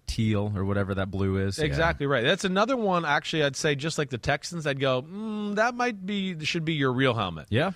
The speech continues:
Speaker 2: And the other one should be your alternate 'cause the silver doesn't do a lot for me.
Speaker 1: And the Patriots.
Speaker 2: Yeah,
Speaker 1: what's that
Speaker 2: going
Speaker 1: guy's
Speaker 2: back.
Speaker 1: name? What's that guy's name? The Patriot?
Speaker 2: Pat the
Speaker 1: Pat,
Speaker 2: Patriot?
Speaker 1: Pat, Pat the
Speaker 2: Yeah.
Speaker 1: Patriot.
Speaker 2: Yeah.
Speaker 1: So he's back.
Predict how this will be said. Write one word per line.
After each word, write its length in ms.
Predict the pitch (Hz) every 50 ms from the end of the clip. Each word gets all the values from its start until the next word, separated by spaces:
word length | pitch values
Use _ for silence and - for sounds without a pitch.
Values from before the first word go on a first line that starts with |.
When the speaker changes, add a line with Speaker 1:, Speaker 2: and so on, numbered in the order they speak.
| - -
Speaker 2:
And 140 | 127 117 117
the 80 | 127 135
other 160 | 151 147 143
one 140 | 127 120 101
should 100 | - 104
be 60 | 110
your 140 | 107 104 101
alternate 420 | 98 98 98 - - 104 98 98
'cause 260 | - - 117 110 110 120
the 100 | 120 110
silver 420 | - - 185 190 180 160 160 143
doesn't 300 | 131 135 135 120 123 120
do 120 | 113 113 107
a 40 | 101
lot 240 | 101 95 90 -
for 180 | - 104 92 82
me. 160 | 80 78 78 82 - _ _ _ _ _ _ _ _ _ _ -
Speaker 1:
And 200 | 131 139 139 139
the 300 | 135 127 127 123 127 - _ - - - _ _ _
Patriots. 880 | - 175 196 220 - - - 113 101 98 113 - - - - - - - - - _
Speaker 2:
Yeah, 140 | - 135 185
Speaker 1:
what's 80 | 202 -
that 80 | 151
Speaker 2:
going 80 | 139 135
Speaker 1:
guy's 120 | 143 143 147
Speaker 2:
back. 160 | 160 190 170
Speaker 1:
name? 80 | 107 110
What's 120 | 127 123
that 80 | 147 135
guy's 200 | 127 139 139 131
name? 300 | 143 143 139 139 139 135 123 - 110 - - -
The 60 | - 113
Patriot? 400 | - 143 139 135 - 156 147 143
Speaker 2:
Pat 240 | 135 139 151 196 - _ -
the 80 | 147
Speaker 1:
Pat, 120 | - 160 160 127 135 143
Speaker 2:
Patriot? 160 | 185 196 214
Speaker 1:
Pat, 280 | 123 127 123 - _
Pat 200 | - 127 127 135
the 60 | 135 131
Speaker 2:
Yeah. 60 | 120
Speaker 1:
Patriot. 420 | 117 117 110 - - 87 80 78 123
Speaker 2:
Yeah. 220 | 123 123 110 92 82 - - - _
Speaker 1:
So 160 | - - 104
he's 240 | 117 156 180 156 117
back. 500 | - 92 87 92 95 110 - - -